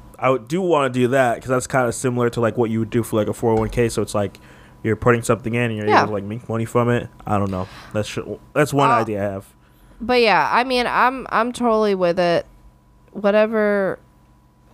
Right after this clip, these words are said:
Speaker 2: truth my kid wants to live, that's not, that's not my decision. Um, and I think when you have kids, you, it is, it's kinda like when you sign up to have kids, it's not just this, like, frivolous decision of, like,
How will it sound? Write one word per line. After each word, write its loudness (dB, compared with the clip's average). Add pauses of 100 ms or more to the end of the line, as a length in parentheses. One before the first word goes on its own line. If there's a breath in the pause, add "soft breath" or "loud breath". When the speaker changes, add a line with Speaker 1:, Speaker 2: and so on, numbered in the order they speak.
Speaker 2:
truth 0
my 0
kid 0
wants 0
to -2
live, 2
that's 2
not, 0 (100)
that's -2
not 2
my 0
decision. -4 (640 soft breath)
Um, 6
and 4
I 6
think -2
when 2
you 2
have 2
kids, 2
you, 0 (1080 loud breath)
it 2
is, 2
it's -2
kinda 2
like 2 (180 loud breath)
when -4
you 0
sign 0
up -2
to -2
have 0
kids, 0
it's -2
not 2
just -6
this, -4
like, 2
frivolous 0
decision -4
of, 2
like, 4